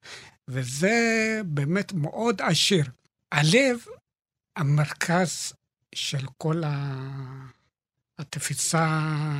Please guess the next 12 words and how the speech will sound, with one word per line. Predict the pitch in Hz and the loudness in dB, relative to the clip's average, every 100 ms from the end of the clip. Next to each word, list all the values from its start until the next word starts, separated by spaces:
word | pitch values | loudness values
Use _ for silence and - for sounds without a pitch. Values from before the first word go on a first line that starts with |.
| 143 139 _ _ | -4 -8 _ _
התרבותית | - 143 143 139 - 190 180 - - - | 0 2 2 0 4 6 6 2 -10 -14
שקשורה | - - 135 - - 151 160 160 | -10 -6 -6 -6 -8 -4 -2 0
לבריאות | 143 127 143 143 139 143 | -2 0 2 2 0 -4
בכלל. | 135 - 135 120 - _ - | -6 -4 -6 -8 -12 _ -6
לב, | 147 196 220 220 240 _ _ _ _ _ | -2 2 2 0 -4 _ _ _ _ _
המרכז | 233 208 175 170 156 - 220 262 - - - _ _ _ _ | -10 -2 2 2 4 6 6 4 -2 -10 -14 _ _ _ _
של | - 170 156 | 0 4 4
החיים. | - 151 139 120 98 _ _ _ _ - - - - - - | 4 2 2 0 -8 _ _ _ _ -20 -20 -20 -18 -20 -14
התפיסה | 123 147 175 - 180 - 233 | -8 -4 -2 0 0 2 2
של | 214 208 269 - - - - - - _ _ - | 2 0 -2 -4 -16 -14 -14 -16 -20 _ _ -8
הלב | 165 151 165 240 - | -2 2 2 0 0
פועם, | 165 180 156 196 | 0 4 2 2